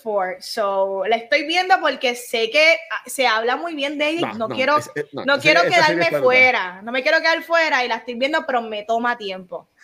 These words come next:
Speaker 2: No, o sea, yo, yo veía como que dos episodios por día, o, o, o, o si veía par, me cogía breaks entre los episodios, porque en
Speaker 1: Ok.
Speaker 2: verdad era, era mucha la atención, y, y cuando yo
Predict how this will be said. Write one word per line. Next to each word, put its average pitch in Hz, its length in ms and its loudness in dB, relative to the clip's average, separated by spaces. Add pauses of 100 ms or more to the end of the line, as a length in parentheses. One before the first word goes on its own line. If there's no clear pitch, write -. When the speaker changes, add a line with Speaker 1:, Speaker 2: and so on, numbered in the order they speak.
(180)
Speaker 2:
No, 175 160 4
o 156 80 4
sea, 180 100 0
yo, 175 220 4
yo 190 140 4
veía 247 320 4
como 185 260 0
que 156 500 2
dos 147 240 -2
episodios 220 400 0
por 220 280 0
día, 196 520 0 (300)
o, 170 100 6 (240)
o, 180 200 6 (220)
o, 233 40 2
o 202 60 2
si 220 120 -2
veía 226 400 4
par, 269 160 4
me 262 140 -4
cogía 185 360 2
breaks 156 500 0
entre 175 220 -4
los 170 100 4
episodios, 202 560 2
porque 202 200 -2
en - 60 0
Speaker 1:
Ok. - 20 0
Speaker 2:
verdad 156 280 2
era, 208 260 2 (260)
era 180 300 2
mucha 208 320 -4
la 208 80 0
atención, 190 640 -2
y, 165 160 2
y 175 100 -6
cuando 170 240 2
yo 185 380 4